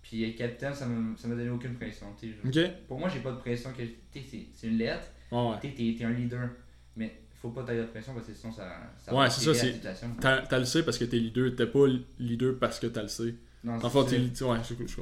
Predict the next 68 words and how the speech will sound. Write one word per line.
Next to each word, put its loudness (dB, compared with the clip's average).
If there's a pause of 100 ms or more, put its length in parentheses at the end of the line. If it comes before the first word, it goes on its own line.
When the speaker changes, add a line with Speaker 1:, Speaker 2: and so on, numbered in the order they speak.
(120)
Speaker 2:
je -12
comprends, 4
Speaker 1:
Tu 2
Speaker 2:
je -6
comprends 6
ce 2
que -
tu 6
veux 6
Speaker 1:
comprends, 0
Speaker 2:
dire, 6
Speaker 1:
genre, 8
Speaker 2:
ouais. 6
Speaker 1:
t'sais, -4
faut, -6
faut -10
pas -2
de -6
pression, -2
t'es, -6 (500)
il... -10
ça -4
veut -6
dire -4
que -10 (280)
les -4
coachs -6
croient -6
en -2
Speaker 2:
Uh-huh. 2
Speaker 1:
toi, 2
so, -4 (340)
tu -8
devrais -2
être -10
content, -6
ça -8
devrait 2
Speaker 2:
Ouais. 4
Speaker 1:
te 0
donner -2
comme, -4 (760)
t'sais, -12
un -6
momentum, -2
Speaker 2:
Ouais. 8
Speaker 1:
là, 4
c'est, -6
euh, -2 (520)
du -10
pouvoir, -2
puis -4
aussi -8
comme 0 (240)
les, -6
les, -6
les -6
joueurs -4
te -6
suivent, -8
alors -10 (240)
aucune -6
Speaker 2:
Mhm. 2
Speaker 1:
pression 2
pour -8
moi, -4
c'est, -12
euh, -14